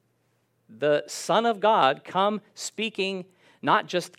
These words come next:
as God, but he is God who speaks to us the truth.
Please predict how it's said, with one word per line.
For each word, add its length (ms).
as 380
God, 480
but 120
he 380
is 340
God 480
who 100
speaks 460
to 140
us 120
the 120
truth. 460